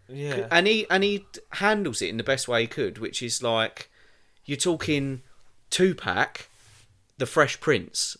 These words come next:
Speaker 2: Like, I could, I didn't stand a chance.
Speaker 1: Yeah.
Speaker 2: But he died.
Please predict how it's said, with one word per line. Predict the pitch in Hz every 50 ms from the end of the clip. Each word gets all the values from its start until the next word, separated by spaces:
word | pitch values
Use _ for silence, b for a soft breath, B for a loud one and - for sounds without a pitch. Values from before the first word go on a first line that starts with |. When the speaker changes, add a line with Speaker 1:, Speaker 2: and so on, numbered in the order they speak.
| _
Speaker 2:
Like, | - 113 117 -
I | 139 147 160 160
could, | - - 185 - -
I | 147 160 170
didn't | 165 180 160 156 117
stand | - - 160 151 147 131
a | 123
chance. | 120 - - 156 147 117 82 71 - _ - - - - b b b b b b b -
Speaker 1:
Yeah. | 208 196 156 139 131 123 117
Speaker 2:
But | 147 139 147
he | 135
died. | 127 156 151 147 123 90 82 73 - -